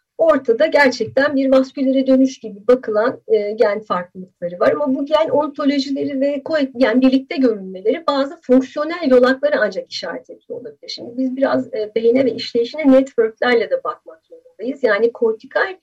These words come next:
iletimlerde bu gen transkripsiyonların önemi olabilir. Enerji rezervleriyle ilgili, iyon kanallarıyla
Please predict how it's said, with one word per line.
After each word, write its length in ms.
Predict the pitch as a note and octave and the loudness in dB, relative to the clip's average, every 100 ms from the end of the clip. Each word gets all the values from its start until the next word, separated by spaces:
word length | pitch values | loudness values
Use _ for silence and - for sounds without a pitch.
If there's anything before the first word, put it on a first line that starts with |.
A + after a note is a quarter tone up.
| _ _ _ - | _ _ _ 0
iletimlerde 1500 | B3 C4 C4 F4+ F#4+ - _ _ _ _ B3+ A3+ G#3+ A3+ C#4+ | 4 2 2 -6 -6 -12 _ _ _ _ -6 2 2 2 0
bu 100 | C#4 | 2
gen 280 | C4 C4+ C#4 | 4 4 2
transkripsiyonların 960 | C4 A3+ A3+ A3 G#3+ _ G#3 A3 C4 - | -2 -2 -6 -16 -20 _ -4 -2 -2 -2
önemi 340 | A#3+ A#3 B3 | 4 4 4
olabilir. 600 | A#3+ F3 F3 - A3+ C4 | 2 -2 -4 0 0 2
Enerji 500 | B3 A#3+ A#3 B3 C4+ | 2 4 2 2 2
rezervleriyle 720 | A#3+ A3 A3+ A3 G#3+ G#3 G3+ | 2 2 2 0 -2 -8 -10
ilgili, 520 | G3+ E3+ E3 - - A#3+ | -12 -16 -20 -12 -8 0
iyon 240 | A3+ A3 | 0 0
kanallarıyla 540 | A3 F#3+ F3 F3 C4 | -4 -8 -8 -8 -8